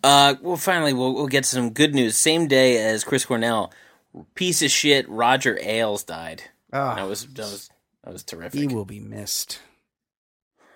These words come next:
Speaker 2: Too bad.
Speaker 1: That guy was, I mean, just think, he was before the Me Too
Speaker 2: Yeah.
Speaker 1: movement.
Speaker 2: Yeah. He
Speaker 1: It was,
Speaker 2: he, he was
Speaker 1: he was an animal.
Speaker 2: He was, he was disgusting looking. He was showing people his gross dick,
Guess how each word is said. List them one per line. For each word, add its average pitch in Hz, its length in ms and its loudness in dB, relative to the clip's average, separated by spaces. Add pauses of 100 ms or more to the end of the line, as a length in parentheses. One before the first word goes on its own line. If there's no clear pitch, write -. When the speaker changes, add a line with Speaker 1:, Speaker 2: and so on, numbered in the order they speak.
(380)
Speaker 2:
Too 147 100 -6
bad. 143 260 0
Speaker 1:
That 120 280 0
guy 101 460 -4 (100)
was, 131 320 0
I 131 80 6
mean, 127 300 2 (220)
just 165 220 0
think, 165 280 -2 (240)
he 156 220 -2
was 135 200 0
before 139 480 2
the 113 80 -2
Me 107 200 -6
Too 117 180 -4
Speaker 2:
Yeah. 117 220 -4
Speaker 1:
movement. - 360 -14
Speaker 2:
Yeah. 127 280 -12 (140)
He 170 340 -4
Speaker 1:
It 151 40 -4
was, 123 240 -2 (800)
Speaker 2:
he, 147 220 -16
he 180 180 -2
was 233 140 -2
Speaker 1:
he 127 160 2
was 113 180 -2
an - 300 -8
animal. 110 240 0
Speaker 2:
He 165 120 2
was, 202 160 2
he 156 440 -4
was 175 160 -2
disgusting 113 720 0
looking. 104 380 -10
He 175 240 -6
was 226 100 -2
showing 170 400 0
people 160 400 -4
his 127 200 -2
gross 123 360 0
dick, 131 320 -6